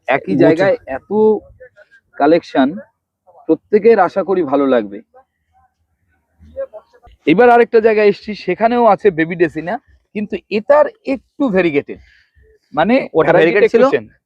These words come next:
Speaker 2: ভ্যারাইটি চেঞ্জ, এটা পুরো রেড এর মধ্যে আসে পুরো
Speaker 1: এটা
Speaker 2: সেট।
Speaker 1: হালকা রেড এর মধ্যে আছে, সঙ্গে সবুজ আছে, আর
Speaker 2: সবুজ
Speaker 1: ওটা
Speaker 2: আছে।
Speaker 1: পুরো রেড এর মধ্যে।
Speaker 2: পুরো রেড এর
Speaker 1: আর
Speaker 2: মধ্যে।
Speaker 1: দারুণ কালেকশন সত্যি।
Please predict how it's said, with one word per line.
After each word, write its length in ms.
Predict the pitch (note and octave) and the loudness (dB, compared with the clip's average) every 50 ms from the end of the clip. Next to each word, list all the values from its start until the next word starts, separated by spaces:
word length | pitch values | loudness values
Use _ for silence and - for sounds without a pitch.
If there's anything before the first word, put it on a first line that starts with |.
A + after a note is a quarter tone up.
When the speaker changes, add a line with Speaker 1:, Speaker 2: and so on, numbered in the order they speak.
| - B3 | -4 0
Speaker 2:
ভ্যারাইটি 300 | D3+ D3 D3 C3+ C3+ A#2+ | 2 2 2 0 -2 -6
চেঞ্জ, 180 | A#2+ A2+ A#2+ | -6 -4 -4
এটা 180 | C3 C3+ E3+ F3+ | -2 -2 -2 -2
পুরো 280 | G3 F3+ F3 D#3+ C3+ | -2 -4 -6 -2 0
রেড 160 | C3 C3 B2 B2+ | 2 2 2 0
এর 100 | B2 A#2+ | -2 -2
মধ্যে 200 | A#2 A2+ A#2 A#2 | -4 -4 -4 -4
আসে 100 | - - | -4 -6
পুরো 160 | A2 A2 B2 | -10 -10 -4
Speaker 1:
এটা 160 | - A3 F#3 | -2 -2 -2
Speaker 2:
সেট। 80 | D3 D#3+ | 0 2
Speaker 1:
হালকা 340 | E3+ G3 G3+ - B3 B3+ | 0 0 2 2 2 4
রেড 160 | A#3+ A#3 A3 A3 | 4 4 4 2
এর 100 | A3 A3 | 2 0
মধ্যে 240 | A3 G#3 F#3+ A3 | -2 0 2 2
আছে, 220 | A3 G#3 - C#4 B3+ | 2 2 0 -4 -8
সঙ্গে 300 | - A3 G3+ G3+ G3+ F#3+ | -6 -6 -2 -2 -2 0
সবুজ 300 | - F#3+ F3+ F3 E3 D#3 | 0 0 0 2 2 2
আছে, 220 | C#3+ B2+ - B2 | 2 2 2 0
আর 60 | A#2+ | 0
Speaker 2:
সবুজ 80 | A#2+ A#2 | 0 0
Speaker 1:
ওটা 100 | A2+ A2+ | -2 -2
Speaker 2:
আছে। 80 | G3 - | -4 -6
Speaker 1:
পুরো 160 | G#3 G3+ A3 G#3 | -4 0 2 4
রেড 200 | F#3 F#3 F3+ F#3 | 4 4 4 2
এর 100 | F#3 F3 | 0 0
মধ্যে। 320 | D#3 C#3+ B2+ A2+ A2 G#2+ - | -2 -6 -10 -10 -16 -16 -8
Speaker 2:
পুরো 200 | C#3 C3+ B2 A#2 | -6 -6 -4 -4
রেড 140 | A2 G#2+ G#2 | -6 -8 -10
এর 60 | A2 | -12
Speaker 1:
আর 40 | A2 | -14
Speaker 2:
মধ্যে। 240 | A2 G#2+ - F#3 D3+ | -10 -10 -10 -4 0
Speaker 1:
দারুণ 360 | D3+ C#3+ D3 E3+ A#3 A#3 G#3+ | 2 2 2 2 2 0 0
কালেকশন 460 | - F3 D#3 D3 - - - C3+ B2+ | 0 2 2 2 0 0 -2 -4 -4
সত্যি। 480 | - - D3+ - _ _ G3+ F#3+ C3+ | -4 -10 -12 -12 _ _ -6 -6 -6